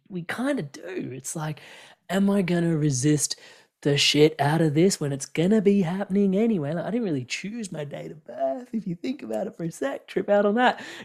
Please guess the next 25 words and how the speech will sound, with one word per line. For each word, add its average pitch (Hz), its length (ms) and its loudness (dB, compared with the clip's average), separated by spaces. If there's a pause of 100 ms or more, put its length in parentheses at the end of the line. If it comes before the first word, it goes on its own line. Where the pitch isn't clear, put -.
you 165 120 2
know? 180 240 6 (300)
Or 214 260 10
am 185 100 0
I 180 120 0
just 160 200 -4
gonna, 156 460 -4 (160)
like, 135 360 -12 (360)
accept, 151 800 -2
you 135 120 -4
know, 131 180 -2
the 151 120 -4
way 135 140 -2
you 135 100 -2
describe 135 380 -4
and 139 260 0
not, 180 300 0 (800)
man, 135 380 0 (340)
<laughs> - 300 0
not 165 720 2
to 170 140 2
just 143 280 -2 (880)
abdicate 151 520 2
it, 131 140 0
but 143 100 -2